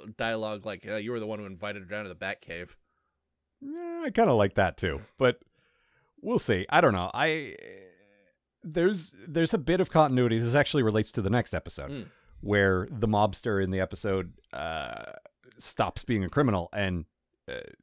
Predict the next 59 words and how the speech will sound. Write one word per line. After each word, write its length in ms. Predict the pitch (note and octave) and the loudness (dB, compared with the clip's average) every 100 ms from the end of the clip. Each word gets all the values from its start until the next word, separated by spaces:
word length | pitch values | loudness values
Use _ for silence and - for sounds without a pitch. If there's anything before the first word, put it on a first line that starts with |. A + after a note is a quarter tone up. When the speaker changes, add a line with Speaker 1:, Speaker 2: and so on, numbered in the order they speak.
| _ _ | _ _
Speaker 2:
we 220 | D3 A#2+ | -6 -2
never 220 | G#2+ G2+ F#2+ | 2 2 2
see 200 | E3 D3 | 2 4
him 120 | G2 | 2
again, 280 | F2+ F#2 F#2 | 0 -2 -4
except 540 | G2+ - - G2+ - - | -10 -6 -2 -2 -4 -14
in 260 | A#2+ G2+ F2 | -2 -2 0
flashbacks 600 | - C3+ - G#2+ F#2 - | 0 2 2 0 -2 -4
when 180 | G2+ F#2 | -4 -2
we're 100 | F2+ | -2
dealing 300 | F#2 F2 E2+ | 0 0 0
with 120 | E2+ | -4
the 60 | F#2+ | -4
mafia 380 | F2 E2+ F2 D#2 | -4 -2 -4 -4
from 360 | F#2 E2 D2 _ | -4 -4 -6 _
a 80 | - | -8
while 240 | D#2 C#3 A#2+ | 0 2 2
ago. 360 | D#2 D2+ F#2 - | -2 -6 -6 -4
Speaker 1:
Oh, 80 | D3+ | -2
that's 100 | E3+ | -2
Speaker 2:
and 100 | D#2+ | -2
there 160 | E2+ F2+ | -2 2
he 80 | C3+ | 2
is 100 | A2 | 2
Speaker 1:
cool. 40 | |
Speaker 2:
again. 200 | F2+ C2+ - _ _ _ _ - | -2 -6 -8 _ _ _ _ -2
It's 180 | B2 - | -2 0
just 200 | E3 D#3 | 0 0
a, 140 | - | 0
it's 120 | C3 | 2
a 40 | C3 | 2
little 180 | A2+ G#2+ | 2 2
detail 280 | B2 A2+ | 2 2
they 140 | G2+ F#2+ | 2 2
paid 220 | - F2+ | 0 -6
attention 340 | - D3 - E2 | 0 -2 -2 -8
to. 140 | D#2 - | -8 -4
Oh, 120 | A#2+ | -4
Speaker 1:
Hmm. 60 | A2 | -2
Speaker 2:
the 80 | |
timeline 500 | F2+ G2 A2 G#2 F#2 | -4 0 2 2 0
is 280 | E2+ E2 - _ _ _ _ | -2 -4 -10 _ _ _ _
he's 240 | - G#2+ G#2+ | -4 -2 2
not 200 | G2 F#2 | 2 2
a 40 | |
thing 220 | - C3+ | 2 2
anymore, 340 | G#2+ F2+ D#2+ E2 | 2 -2 -2 -4
but 120 | A#2 | -4
he 40 | |
was 220 | C3+ A3+ E3 | -4 -2 -2
a 60 | |
thing 360 | - A#2 G#2 A#2 | 0 0 0 0
when 100 | G#2 | 0
we 100 | G2+ | -2
flash 280 | - G2+ - | -2 -4 -2
back 220 | F#2 - | -4 -4
to, 80 | F2+ | -4
like, 280 | E2 E2 _ _ _ | -2 -4 _ _ _
Robin's 600 | A2 F#2 F2+ F2 D#2+ - | -4 -2 0 0 -4 -8